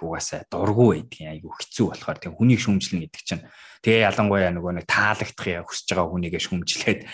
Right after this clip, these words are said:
<laughs> муулна гэдэг айгүй хэцүү. <laughs> Тэгэнгუთ тэрэн дотор, а, бидний нэг магадгүй хэрвээ тийм байнгын тийм соёлтой болж чадахгүй бол зүгээр хатгалгаануудыг хийж эхлэх. Жишээ нь,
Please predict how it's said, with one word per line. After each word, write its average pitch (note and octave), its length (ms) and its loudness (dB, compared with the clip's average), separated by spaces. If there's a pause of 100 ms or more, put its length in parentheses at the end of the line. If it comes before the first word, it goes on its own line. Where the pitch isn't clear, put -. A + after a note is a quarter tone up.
(220)
<laughs> - 280 2
муулна A2 480 4
гэдэг D#2+ 240 -4
айгүй G#2+ 240 4
хэцүү. - 340 -4 (460)
<laughs> - 420 -18
Тэгэнгუთ C3+ 440 6 (460)
тэрэн A#2+ 220 6
дотор, G2 320 2 (200)
а, F2+ 240 0
бидний G#2 400 2
нэг G2 320 2
магадгүй F2+ 480 -4
хэрвээ F#2+ 320 -2
тийм E2 240 -4
байнгын C#3 640 6
тийм G#2 160 2
соёлтой G2 560 0
болж F2+ 240 -4
чадахгүй F2+ 480 -4
бол - 40 -16 (440)
зүгээр D#2+ 240 -8
хатгалгаануудыг C3 800 0
хийж - 280 -10
эхлэх. - 280 -20
Жишээ - 400 2
нь, - 60 -12